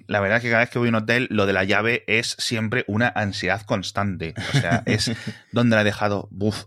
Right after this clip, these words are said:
Speaker 1: es terrible, terrible lo de las llaves, y con esto, bueno, te ahorras porque al final no vas a perder el móvil. Que siempre puedes ir a la recepción y decir, "Se me ha perdido la llave, se me ha quitado el magnetismo de la llave, se me ha quitado el sensor", lo que sea, y no hay problema. Pero sí es cierto que yo siempre salgo con mucho, con mucho nervio.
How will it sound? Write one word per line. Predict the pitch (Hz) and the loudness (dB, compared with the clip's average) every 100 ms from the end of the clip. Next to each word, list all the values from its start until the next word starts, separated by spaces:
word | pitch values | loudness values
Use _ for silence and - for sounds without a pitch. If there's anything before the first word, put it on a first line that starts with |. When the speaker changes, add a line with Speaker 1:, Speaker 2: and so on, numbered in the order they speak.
| - | -4
Speaker 1:
es | - - - | -2 0 0
terrible, | 107 123 92 | 2 2 2
terrible | 95 104 123 120 | 0 0 2 4
lo | 117 | 4
de | 110 | 4
las | 104 | 2
llaves, | 110 117 160 - | 2 0 -2 -6
y | 110 | -8
con | 95 98 | -6 -4
esto, | 101 113 | -2 0
bueno, | 92 | 0
te | 87 | 0
ahorras | 87 98 | 0 0
porque | - 87 | -2 -8
al | 80 | -8
final | 85 82 | -6 -6
no | 85 | -4
vas | 87 87 | -4 -4
a | |
perder | 82 82 87 | -4 -4 -4
el | 87 | -2
móvil. | 90 87 - - - | -2 -4 -8 -20 -6
Que | 107 | -2
siempre | 143 139 139 | 2 2 2
puedes | 131 131 127 | 0 0 0
ir | |
a | 120 | 2
la | |
recepción | 127 127 127 139 | 2 0 0 -2
y | |
decir, | 104 92 | -4 -4
"Se | |
me | 98 | -2
ha | 101 | 0
perdido | 104 101 104 | 2 2 4
la | 92 | 4
llave, | 95 98 95 | 4 2 0
se | - 95 | -6 -2
me | |
ha | 95 | -2
quitado | - 98 101 | -2 0 2
el | 98 | 2
magnetismo | 98 98 90 101 98 95 | 0 -2 -2 -2 2 4
de | |
la | 95 | 6
llave, | 98 95 | 4 2
se | - | 0
me | 95 | -2
ha | |
quitado | 98 98 98 | 0 2 2
el | 101 | 0
sensor", | - 98 - 104 95 _ - - | -2 -2 2 2 2 _ -20 -6
lo | 87 95 | -2 0
que | - | 0
sea, | 127 101 - | 2 0 0
y | - 101 | -4 0
no | 107 | 2
hay | 104 | 2
problema. | 98 120 87 _ | 2 2 -2 _
Pero | - 95 | -2 0
sí | 98 | 0
es | 98 | 0
cierto | 104 107 95 | 0 -2 0
que | 92 | 2
yo | 92 | 2
siempre | 92 | 0
salgo | 95 98 101 | 2 2 0
con | 90 | -2
mucho, | 90 - 92 85 - _ - - - | -4 -2 -2 -2 -4 _ -20 -6 0
con | 120 | 2
mucho | 139 - 127 | 4 2 2
nervio. | 107 92 92 | 2 2 -2